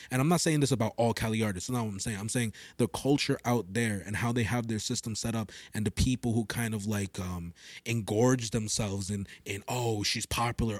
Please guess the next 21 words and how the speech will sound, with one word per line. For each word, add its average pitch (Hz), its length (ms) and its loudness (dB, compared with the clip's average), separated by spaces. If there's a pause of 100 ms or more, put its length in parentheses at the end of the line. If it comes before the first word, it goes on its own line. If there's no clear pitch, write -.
Oh, 123 160 2
she's 117 220 -6
popping. 113 440 -6
Oh, 123 220 4 (220)
she's 123 240 0
driving 120 360 -2
a 107 60 -4
Benz. 110 500 -2
Oh, 123 180 4
she's 120 200 0
driving 113 320 -2
this. 117 140 -2
She's 113 140 -4
driving 104 360 -4
that." 117 280 -2 (260)
You 123 80 -2
know 127 60 2
what 120 60 0
I 117 60 0
mean? 123 320 0 (220)
Like, 135 160 0